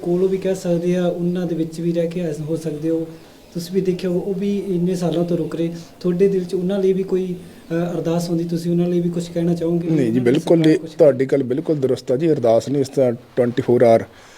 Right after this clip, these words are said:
Speaker 1: ਜੀ।
Speaker 2: ਚੌਵੀ ਘੰਟੇ ਅਰਦਾਸ ਕਰਦੇ ਆ। ਉਹਨਾਂ ਲਈ ਵੀ ਸਾਡੇ ਉਹ ਕੋ ਕੇਸਵਾਰ ਨੇ ਸਾਡੇ,
Speaker 1: ਜੀ।
Speaker 2: ਸਾਡੇ ਵਿੱਚੋਂ ਹੀ ਨੇ ਉਹ, ਜਿੰਨੇ ਵੀ ਸਿੰਘ ਨੇ, ਚਾਹੇ ਉਹ ਨਵੇਂ ਨੇ, ਚਾਹੇ ਪੁਰਾਣੇ ਨੇ, ਸਾਰੇ ਪੰਜਾਬ ਲਈ, ਸਾਰੇ ਪੰਥ ਲਈ ਦਰਦ ਰੱਖਦੇ ਆ,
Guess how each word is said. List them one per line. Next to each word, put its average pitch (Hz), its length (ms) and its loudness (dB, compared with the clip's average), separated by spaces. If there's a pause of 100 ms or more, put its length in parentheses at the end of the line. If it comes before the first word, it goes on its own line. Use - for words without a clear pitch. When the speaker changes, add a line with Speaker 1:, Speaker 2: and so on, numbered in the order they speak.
(100)
Speaker 1:
ਜੀ। 135 60 -16 (200)
Speaker 2:
ਚੌਵੀ 131 300 4
ਘੰਟੇ 131 160 4
ਅਰਦਾਸ 117 300 4
ਕਰਦੇ 117 260 2
ਆ। 123 40 4
ਉਹਨਾਂ 143 120 4
ਲਈ 147 100 6
ਵੀ 139 120 4
ਸਾਡੇ 120 320 2
ਉਹ 113 400 2
ਕੋ 127 380 8 (100)
ਕੇਸਵਾਰ 113 420 4
ਨੇ 120 100 0
ਸਾਡੇ, 120 240 4
Speaker 1:
ਜੀ। - 420 -10 (160)
Speaker 2:
ਸਾਡੇ 110 260 0
ਵਿੱਚੋਂ 110 280 0
ਹੀ 127 40 2
ਨੇ 127 60 2
ਉਹ, 120 160 -2 (180)
ਜਿੰਨੇ 117 200 2
ਵੀ 120 60 -2
ਸਿੰਘ 123 260 0
ਨੇ, 127 160 0 (300)
ਚਾਹੇ 113 160 2
ਉਹ 113 120 0
ਨਵੇਂ 113 260 0
ਨੇ, 123 80 2
ਚਾਹੇ 113 180 0
ਪੁਰਾਣੇ 107 300 2
ਨੇ, 120 160 -4 (460)
ਸਾਰੇ 143 200 4
ਪੰਜਾਬ 120 400 6
ਲਈ, 131 160 4
ਸਾਰੇ 127 240 4
ਪੰਥ 110 300 -2
ਲਈ 120 140 2
ਦਰਦ 117 220 2
ਰੱਖਦੇ 131 400 0
ਆ, 147 60 -4